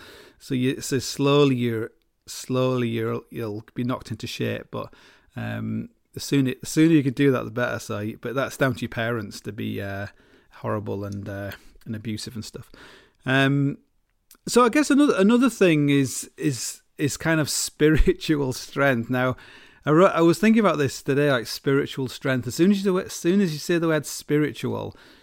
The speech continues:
people, um, you know, people think you're being religious or whatever. Like, I'm not, I'm not religious at all, but I, I am, I am very interested in religion,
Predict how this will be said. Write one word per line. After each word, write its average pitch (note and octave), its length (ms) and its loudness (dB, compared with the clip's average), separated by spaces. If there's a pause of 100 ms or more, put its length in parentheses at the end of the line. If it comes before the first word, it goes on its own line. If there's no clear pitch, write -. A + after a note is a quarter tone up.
(220)
people, C3 720 0
um, A2 560 -6 (640)
you A#2+ 100 -4
know, G#2+ 180 -6
people A#2 320 -6
think G#2+ 220 -10
you're A2 80 -12
being G#2+ 220 -8
religious G#2 460 -10
or A#2+ 40 -10
whatever. A2 400 -14
Like, B2 180 -12
I'm C3 100 -2
not, A#2+ 300 -4
I'm A#2+ 120 -10
not A2 160 -8
religious G#2+ 380 -12
at - 60 -10
all, G2+ 160 -8
but - 180 -14 (360)
I, C#3+ 200 0
I D3 160 2
am, F3 420 4 (360)
I C3+ 140 -4
am D#3+ 220 0
very F3+ 220 4
interested E3+ 360 -2
in C3 120 -2
religion, A#2+ 640 -4